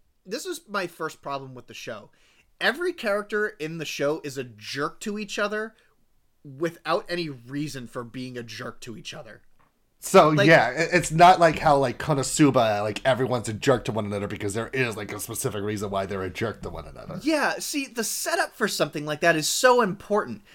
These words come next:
Speaker 1: But in this one, you just have a, a, a bunch of characters that are jerks to each other, and there's no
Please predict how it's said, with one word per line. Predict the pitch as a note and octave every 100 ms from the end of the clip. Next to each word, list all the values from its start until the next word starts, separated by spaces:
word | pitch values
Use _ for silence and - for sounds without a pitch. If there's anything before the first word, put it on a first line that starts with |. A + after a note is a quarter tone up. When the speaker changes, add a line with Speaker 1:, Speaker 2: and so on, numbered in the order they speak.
| _
Speaker 1:
But | A3 G#3+ - -
in | A3 G3+
this | D4+ F4
one, | B3+ G3+ F3
you | G#3
just | G#3 D4+
have | E4+ D#4+
a, | C4+ G#3 E3+ -
a, | E3+ -
a | E3+
bunch | - F3+ A#3+ -
of | D4 -
characters | - D#3 E3+ A3+ D4+
that | G#3+
are | F3+ D3+ B2
jerks | B2 D#3 D4+ - -
to | B3+
each | E3+ -
other, | C#3+ C#3
and | C3+ F3
there's | G3+ E3+
no | E3+ E3+ F3 G3 G#3 B3 G3+